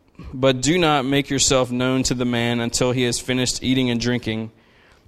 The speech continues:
But when he lies down, observe the place where he lies. Then go and uncover his feet and lie down,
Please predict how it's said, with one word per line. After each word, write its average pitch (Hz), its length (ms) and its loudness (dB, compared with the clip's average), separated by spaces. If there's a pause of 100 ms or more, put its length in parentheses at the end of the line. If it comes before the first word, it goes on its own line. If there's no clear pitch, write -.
But 120 80 0
when 139 160 2
he 135 100 2
lies 139 380 2
down, 120 460 0
observe 127 460 0
the 135 80 -2
place 131 360 0
where 127 100 0
he 127 140 0
lies. 113 560 -2 (500)
Then 147 240 2
go 147 240 4
and 135 100 0
uncover 139 460 0
his 131 180 -2
feet 160 380 -6
and 123 160 0
lie 127 200 2
down, 113 420 -6